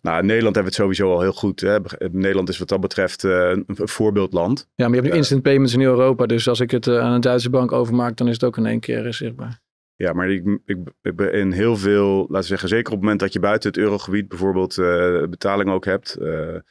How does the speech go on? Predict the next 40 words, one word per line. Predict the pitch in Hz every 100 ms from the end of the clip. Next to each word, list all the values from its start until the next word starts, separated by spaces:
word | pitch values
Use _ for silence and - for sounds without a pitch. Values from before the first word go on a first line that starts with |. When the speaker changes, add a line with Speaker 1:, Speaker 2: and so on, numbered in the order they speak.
| - _
Speaker 1:
dat, | - 92
dat | - 101
gaat | - 98
nog | 101
vaak | - 95
heel | 90 92
moeilijk. | 92 104 131 - _ _ _ _ _
Ehm, | - 85 80 80 -
en | 95
jij, | 98 92
je | 101 101
noemde | 101 92
eerder | 101 90
ook | 92
al | 95
crypto. | - 117 - 110
Wat | 104
dat | 110
betreft | 104 101 -
vind | 98
ik | -
ook | 98
heel | 101
interessant | 98 87 - 98 95
dat | 92 -
je | 92 90 87 90
ziet | 101 98
dat | 90
bijvoorbeeld | 82 101 82
de | 90
Bank | 101 98
of | 95
International | 98 98 101 - -
Settlement | 113 120 104 -
allemaal | 113 107 90
dingen | 104 107
doet, | 98 95 -
eh, | 90 90 90 87
allemaal | - 101 90
soort, | 85 - 92